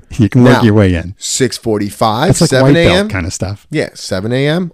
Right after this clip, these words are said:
Speaker 2: Oh, boy, you better know what you're doing.
Speaker 1: Oh, yeah.
Speaker 2: Oh, I get so frustrated.
Speaker 1: Wow.
Speaker 2: Oh, when I gotta deal with the amateurs.
Speaker 1: <laughs>
Speaker 2: You know, here's, Starbucks has a great system with the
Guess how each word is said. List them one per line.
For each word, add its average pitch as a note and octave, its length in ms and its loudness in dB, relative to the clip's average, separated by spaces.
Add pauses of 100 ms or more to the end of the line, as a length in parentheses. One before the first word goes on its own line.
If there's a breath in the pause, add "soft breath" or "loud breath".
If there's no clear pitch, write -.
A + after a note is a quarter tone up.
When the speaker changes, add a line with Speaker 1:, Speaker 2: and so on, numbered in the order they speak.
Speaker 2:
Oh, F#2 140 -6
boy, F2 220 -8
you F#2+ 180 -8
better G#2+ 160 -2
know F#2+ 100 -4
what F#2 140 -6
you're F2+ 80 -8
doing. F#2+ 420 -12
Speaker 1:
Oh, G2 100 -4
yeah. F#2+ 160 -10 (100)
Speaker 2:
Oh, F2+ 60 -12
I F#2 140 -6
get F#2 160 -16
so F#2+ 240 -14
frustrated. G2 840 -14
Speaker 1:
Wow. F#2 300 -10 (220)
Speaker 2:
Oh, F2 160 -10
when E2 140 -10
I F#2+ 60 -12
gotta F2+ 200 -10
deal G2 140 -8
with F#2+ 120 -10
the F2 120 -10
amateurs. A2 680 -10
Speaker 1:
<laughs> - 1040 0 (200)
Speaker 2:
You B2+ 120 -4
know, D#3+ 160 2
here's, D#3+ 440 -2 (280 soft breath)
Starbucks D3 680 -2
has G#2 480 -6
a G2 100 -12
great G2 500 -8
system F#2+ 440 -10
with F#2 160 -12
the - 160 -14